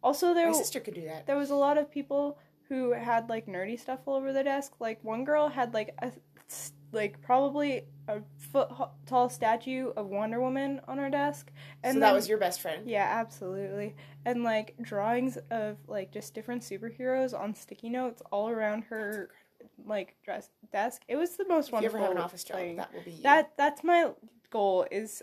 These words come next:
Speaker 1: honestly E A Games, working there. And then, like, yeah.
Speaker 2: You know what I'll do? I will just set up a Nerf gun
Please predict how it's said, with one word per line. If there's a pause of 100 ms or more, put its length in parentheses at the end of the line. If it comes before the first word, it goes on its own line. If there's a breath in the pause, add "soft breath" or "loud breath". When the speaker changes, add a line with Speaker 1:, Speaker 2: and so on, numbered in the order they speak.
Speaker 1:
honestly
E
A
Games,
working
there. (340 soft breath)
And
then,
like, (160 soft breath)
yeah.
Speaker 2:
You
know
what
I'll
do? (280 soft breath)
I
will
just
set
up (440)
a (120)
Nerf (140)
gun